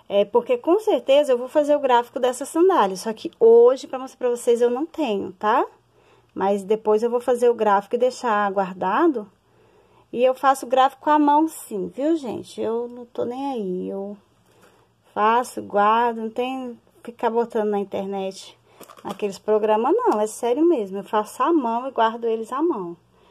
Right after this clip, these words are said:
Três, são quatro vermelha, uma preta, uma vermelha e uma preta.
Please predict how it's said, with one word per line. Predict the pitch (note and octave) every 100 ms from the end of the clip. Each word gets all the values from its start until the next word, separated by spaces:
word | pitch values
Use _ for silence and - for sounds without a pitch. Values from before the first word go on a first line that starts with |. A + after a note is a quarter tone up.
| _ _ _ -
Três, | G#3+ A#3 C4 C#4 - - _ _ _ _ _ _
são | - A3+ G#3
quatro | A#3+ B3+ C#4+ - F#3+ - _ _
vermelha, | - G#3 F#3 G3 G3+ A3 A#3+ -
uma | C4+ D4+
preta, | D4 G#3 G#3 G#3+
uma | A3+ A3
vermelha | G#3+ G#3 G#3 G#3 G#3+
e |
uma | A#3+ E4
preta. | - F#3 F#3 F3+